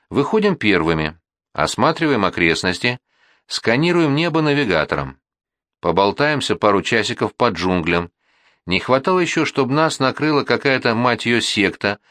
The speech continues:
поклоняющаяся золотой бабе. Любка с Натахой кивнули. Довод был железный. У обеих имелись подруги,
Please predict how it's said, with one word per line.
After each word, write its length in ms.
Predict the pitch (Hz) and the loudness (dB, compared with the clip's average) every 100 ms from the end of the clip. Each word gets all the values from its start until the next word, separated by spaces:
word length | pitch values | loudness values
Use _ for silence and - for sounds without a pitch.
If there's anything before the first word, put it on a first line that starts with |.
| _ _ | _ _
поклоняющаяся 920 | 95 92 101 107 101 - 104 92 101 | -4 0 2 4 2 0 0 0 0
золотой 440 | 87 104 110 110 92 | 0 2 2 2 2
бабе. 440 | 95 80 69 65 _ _ _ _ _ _ | 2 0 -2 -8 _ _ _ _ _ _
Любка 420 | 67 76 104 208 143 | -4 0 0 0 -2
с 60 | |
Натахой 480 | 139 120 101 98 127 | -2 0 0 0 -2
кивнули. 600 | - 156 131 80 69 73 _ _ _ | -2 0 0 0 -2 -6 _ _ _
Довод 420 | 67 76 76 76 | -6 0 0 0
был 180 | 71 80 | -2 -2
железный. 600 | 73 120 107 69 71 67 _ _ _ _ _ _ | -2 0 0 -2 -6 -10 _ _ _ _ _ _
У 140 | 101 127 | -2 0
обеих 420 | 147 196 208 - | 0 0 -2 -2
имелись 320 | 160 170 160 | -2 0 -2
подруги, 720 | - 120 104 135 156 76 76 | 0 0 2 2 2 -2 -4